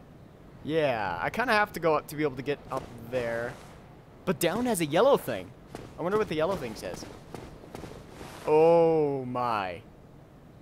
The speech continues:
Um.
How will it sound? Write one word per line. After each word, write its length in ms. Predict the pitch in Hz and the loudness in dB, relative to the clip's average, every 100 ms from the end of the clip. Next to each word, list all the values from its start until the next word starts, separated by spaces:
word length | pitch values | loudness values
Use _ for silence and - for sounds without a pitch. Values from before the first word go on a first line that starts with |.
| - - - - - - - - - - - - - - - - - | -20 -20 -20 -20 -16 -14 -16 -16 -16 -16 -18 -20 -20 -20 -20 -20 -4
Um. 840 | 127 135 139 139 139 139 139 139 | 2 6 8 8 6 4 0 -4